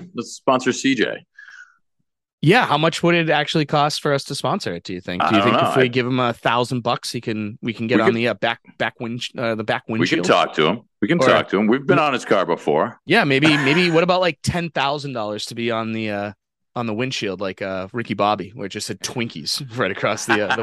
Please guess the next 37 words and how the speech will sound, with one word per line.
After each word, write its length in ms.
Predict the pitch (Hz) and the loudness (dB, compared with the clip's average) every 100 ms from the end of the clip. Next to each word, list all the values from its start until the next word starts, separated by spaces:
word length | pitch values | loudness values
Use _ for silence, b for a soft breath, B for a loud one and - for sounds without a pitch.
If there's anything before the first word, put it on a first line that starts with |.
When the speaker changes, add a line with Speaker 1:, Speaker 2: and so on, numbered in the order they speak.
| 143 135 | 0 -2
Speaker 2:
windshield? 340 | 127 123 - | -2 -4 -4
Speaker 1:
<laughs> 920 | 127 - 123 - - - - - - - _ _ _ _ B B 180 B - - _ - 101 | -8 -6 -8 -8 -10 -12 -14 -14 -12 -16 _ _ _ _ B B -18 B -6 -6 _ -4 0
We'll 160 | 113 | 2
work 260 | 110 113 - | 4 2 2
on 180 | 82 67 | 0 2
that. 260 | 60 - | 0 2
Speaker 2:
All 40 | 143 | 2
right, 160 | 127 110 | 4 2
all 60 | |
Speaker 1:
We'll 160 | 107 110 | 2 2
Speaker 2:
right. 80 | 117 | 2
Speaker 1:
work 220 | 127 90 | 0 0
on 160 | - 147 | -2 0
that. 160 | - | 2
Speaker 2:
Yeah, 80 | - | 4
Speaker 1:
We 60 | 147 | 4
Speaker 2:
we'll 60 | |
Speaker 1:
got 40 | 151 | 4
Speaker 2:
start 140 | 190 | 4
Speaker 1:
lots 100 | 175 | 6
Speaker 2:
to 60 | 175 | 4
Speaker 1:
of 60 | 170 | 4
Speaker 2:
go 20 | |
Speaker 1:
stuff 140 | 113 | 2
Speaker 2:
f-, 40 | 120 | -2
Speaker 1:
to 80 | |
work 280 | 104 104 90 | -2 -2 -2
on. 160 | 92 175 | 0 2
Speaker 2:
yeah, 160 | 139 | 2
we'll, 260 | 110 156 170 | 2 2 2
we'll 100 | 160 | 2
start 180 | 165 170 | 2 2
a 40 | |
GoFundMe 500 | 147 135 123 101 92 | 2 2 0 -4 -8
page 220 | 104 95 | -10 -10
for 80 | - | -10
that. 160 | - | -10